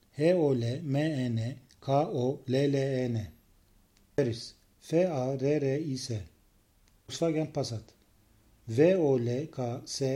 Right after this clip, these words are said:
W A G E N P A S S A T. Teddy Softbar. T E D D Y S S O F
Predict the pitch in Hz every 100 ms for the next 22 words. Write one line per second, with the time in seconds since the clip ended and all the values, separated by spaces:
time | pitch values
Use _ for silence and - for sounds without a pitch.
0 | 151 - 135 139 131 123 - 131 127 147
1 | 123 139 143 127 113 110 143 - _ _
2 | - 147 175 131 135 - - 143 139 139
3 | 131 127 120 110 101 _ _ _ _ _
4 | _ _ _ _ _ _ _ - - 156
5 | 165 165 - 143 135 - 110 98 - _
6 | _ _ _ _ 151 170 185 123 127 127
7 | 139 143 131 123 120 120 123 - 110 120
8 | - _ _ - - 143 139 135 131